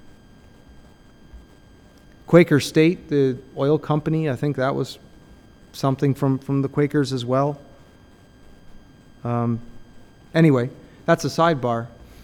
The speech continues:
But the point is, we can be involved in things that are in and of themselves not bad, but they can get in the way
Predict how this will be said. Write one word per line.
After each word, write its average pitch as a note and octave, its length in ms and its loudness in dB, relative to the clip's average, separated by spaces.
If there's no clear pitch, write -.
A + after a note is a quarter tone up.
But D#3+ 400 6
the E3 100 4
point A#3 400 4
is, C3 460 4
we F3+ 160 8
can G#3+ 240 10
be G3+ 160 8
involved G3+ 440 10
in F#3+ 100 6
things G3 320 4
that D#3 140 2
are D#3 200 2
in G#3+ 160 6
and G#3+ 140 6
of F#3+ 160 4
themselves E3 580 2
not D#3+ 260 0
bad, E3+ 420 0
but D#3+ 140 6
they E3+ 100 2
can F3+ 220 6
get G3+ 240 4
in G3 140 4
the D#3+ 100 4
way C3+ 460 2